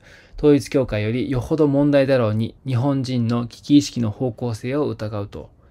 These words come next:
指摘していらっしゃいます。で、こちら、平井浩二さんですが、スパイ取締法のあるアメリカが羨ましい。四国の超限戦や浸透工作から日本を守るためには、スパイ取締法が必要。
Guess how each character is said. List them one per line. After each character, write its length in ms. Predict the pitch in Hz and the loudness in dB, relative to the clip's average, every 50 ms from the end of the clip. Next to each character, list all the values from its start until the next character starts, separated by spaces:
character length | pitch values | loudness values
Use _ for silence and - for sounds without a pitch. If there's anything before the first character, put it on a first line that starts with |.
| _ | _
指 300 | - - - 98 95 101 | -20 -16 -14 -14 -12 -12
摘 40 | 95 | -14
し 100 | - - | -16 -18
て 80 | - - | -18 -18
い 20 | |
ら 80 | 64 - | -18 -18
っ 60 | - | -18
し 120 | - - - | -20 -20 -20
ゃ 20 | 60 | -18
い 40 | |
ま 180 | 60 62 - - | -18 -18 -18 -20
す。 160 | - _ _ _ _ - - - - - - - - | -20 _ _ _ _ -20 -20 -20 -20 -20 -20 -8 -6
で、 80 | 160 | -4
こ 100 | - 143 | -2 -2
ち 80 | 110 110 | -2 -2
ら、 80 | 95 101 | -4 -4
平 240 | 101 120 113 107 | -4 -6 -4 -4
井 80 | 110 107 | -4 -6
浩 140 | - 113 107 | -6 -8 -8
二 40 | 101 | -8
さ 120 | - 101 | -10 -12
ん 40 | 95 | -12
で 60 | 95 | -14
す 160 | 104 - - | -14 -16 -8
が、 220 | 113 120 117 113 - - - - _ _ | -4 -4 -4 -4 -4 -12 -20 -20 _ _
ス 140 | - - - | -20 0 4
パ 120 | 190 185 | 6 6
イ 80 | 165 - | 6 6
取 140 | 143 127 | 4 0
締 260 | 123 - 139 131 127 120 | 0 0 0 0 0 0
法 180 | 98 117 120 120 | 0 -2 -2 -2
の 80 | 120 113 | -2 -2
あ 80 | 120 | -2
る 140 | 104 - - | -4 -4 -4
ア 40 | 113 | -4
メ 80 | 117 | -2
リ 80 | 113 113 | -2 -2
カ 120 | - 113 | -4 -4
が 120 | 123 131 - | -4 -4 -4
羨 240 | 131 117 123 135 135 | -4 -4 -4 -4 -4
ま 100 | 135 127 | -4 -4
し 140 | 110 - - | -6 -6 -6
い。 180 | 104 82 - - _ | -6 -6 -8 -10 _
四 200 | - - - 147 | -12 -6 -4 -4
国 200 | 127 120 - 117 | -4 -4 -4 -2
の 160 | 127 135 131 117 | -2 -2 -2 -4
超 260 | - - 151 147 147 | -4 0 2 2 2
限 220 | 123 143 139 135 | 2 0 -2 -2
戦 240 | - - - 127 127 | -4 -6 -8 -6 -4
や 140 | 139 143 131 | -4 -4 -4
浸 280 | - - 160 160 156 | -4 -4 -2 -2 0
透 220 | 143 160 151 147 143 | 2 2 2 2 2
工 220 | - - 147 139 | 0 -2 -2 -2
作 220 | - - 107 - - | -2 -6 -12 -12 -8
か 100 | 127 120 | -4 -2
ら 100 | 113 110 | -2 -2
日 120 | 113 120 | -2 -2
本 120 | 131 139 | -2 -2
を 20 | 131 | -2
守 200 | 120 123 139 147 | 0 0 0 0
る 80 | 139 | -2
た 100 | 131 131 | -2 -2
め 80 | 127 123 | -4 -2
に 100 | 117 117 | -2 -2
は、 200 | 123 139 143 - - - - - - - | -2 -2 -4 -4 -10 -18 -20 -20 -20 -20
ス 140 | - - | -20 -4
パ 140 | - 165 156 | 2 2 2
イ 40 | 139 | 2
取 140 | - 127 117 | 2 -2 -4
締 300 | - 127 123 120 120 107 | -2 -2 -2 -2 -2 -2
法 240 | 92 107 107 110 123 | -4 -4 -4 -2 -2
が 100 | 160 160 | -2 -4
必 520 | - - - - - - - - - 98 | -4 -8 -12 -8 -8 -8 -8 -6 -4 -2
要。 260 | 98 95 87 76 - | -2 -2 -2 -4 -6